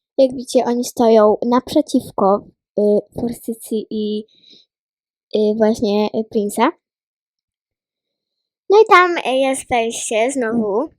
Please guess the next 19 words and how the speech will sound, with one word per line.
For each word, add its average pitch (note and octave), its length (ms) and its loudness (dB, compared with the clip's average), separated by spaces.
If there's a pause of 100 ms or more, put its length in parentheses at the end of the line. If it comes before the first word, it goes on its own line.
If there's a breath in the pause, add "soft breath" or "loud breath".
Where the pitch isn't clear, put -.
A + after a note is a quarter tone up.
(1200)
Y, A3+ 120 -2
tam A3 260 -4
właśnie A#3+ 320 -8
stoją. A3+ 340 -4 (760)
I D#4+ 120 -6
tam, E4+ 260 2
jak D#4+ 200 0
możecie D4+ 380 0
zauważyć, C#4+ 520 2
jest C4+ 280 -2
taki C4 280 -6
jeszcze B3+ 280 -4
inny, A#3+ 340 -6 (180)
inny A3+ 360 -8
koń. E4+ 140 0 (680 soft breath)
I C#4 260 0
to A#3+ 140 6
jest - 220 -2 (220)
Juniper. A#3+ 540 -2